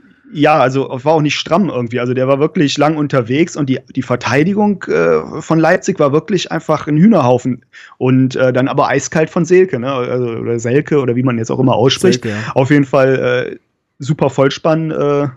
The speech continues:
Speaker 1: ich glaub, rechts oben reingeknallt dann.
Speaker 2: Ja, auch technisch,
Speaker 1: Und
Speaker 2: glaub ich, noch ganz gut gemacht, ne? Also nicht einfach nur kopflos draufgehämmert, sondern schon noch ein bisschen versucht, da auch den, den, den Torwart es auch möglichst schwer zu machen.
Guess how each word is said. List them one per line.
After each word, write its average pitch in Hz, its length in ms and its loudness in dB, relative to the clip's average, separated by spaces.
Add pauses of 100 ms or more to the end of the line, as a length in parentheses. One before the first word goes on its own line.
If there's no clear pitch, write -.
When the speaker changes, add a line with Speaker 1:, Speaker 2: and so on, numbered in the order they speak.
(120)
Speaker 1:
ich - 80 -20
glaub, 131 360 -2
rechts - 460 -4 (100)
oben 135 240 2
reingeknallt 156 680 2
dann. 165 260 -2
Speaker 2:
Ja, 139 120 2
auch 156 120 0
technisch, 185 360 2
Speaker 1:
Und 127 40 4
Speaker 2:
glaub 147 160 4
ich, 180 100 0
noch 170 160 0
ganz 156 200 -2
gut 147 120 -8
gemacht, 147 360 -2
ne? 127 180 0
Also 117 600 2 (120)
nicht 156 220 2
einfach 143 180 2
nur 143 160 4
kopflos 147 420 0
draufgehämmert, 165 960 0 (100)
sondern 131 540 0 (100)
schon - 200 -8
noch 123 100 -2
ein 131 60 -4
bisschen 127 200 -4
versucht, 131 480 -2
da 135 80 4
auch 117 180 2
den, 123 260 0
den, 120 300 0
den 117 180 -8
Torwart 127 360 2
es 123 140 -6
auch 120 60 0
möglichst 123 420 0
schwer 110 180 2
zu - 140 -4
machen. 107 300 -2